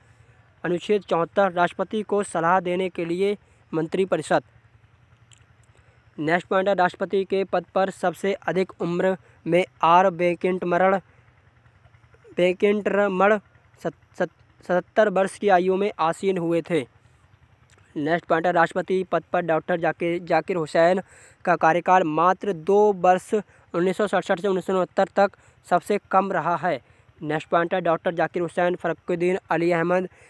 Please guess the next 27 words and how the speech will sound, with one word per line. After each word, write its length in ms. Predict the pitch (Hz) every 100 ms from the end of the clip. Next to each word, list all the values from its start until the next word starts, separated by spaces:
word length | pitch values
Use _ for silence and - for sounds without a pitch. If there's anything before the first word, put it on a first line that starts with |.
| _ -
ज्ञानी 340 | 160 160 185
जैल 240 | 170 165 160
सिंह 340 | 202 190 196 - _ 175
तथा 320 | 185 185 - - _ -
एपीजे 560 | 190 190 220 202 190 202
अब्दुल 320 | 175 165 185
कलाम 320 | 180 180 196 -
अल्पसंख्यक 500 | 185 - 185 180 196
समुदाय 380 | 190 175 170 180
से 120 | 214
होते 300 | 180 175 202
हुए 360 | 180 185 202 196 - _ -
राष्ट्रपति 480 | 175 - 190 - 196
के 140 | 202 -
उच्च 180 | 208 -
पद 260 | - 180 175
पर 120 | 185
निर्वाचित 560 | 185 170 165 170 196 - _ -
हुए 180 | 170 180
हैं। 240 | 151 190 131 _ _ - _ _ 156
नेक्स्ट 260 | 165 175
पॉइंट 280 | 190 180 202
है 120 | 202 - _ _ -
श्री 240 | 202 202 202
के 220 | 208 202 214 202
आर 180 | 185
नारायण, 500 | 190 185 185 190 196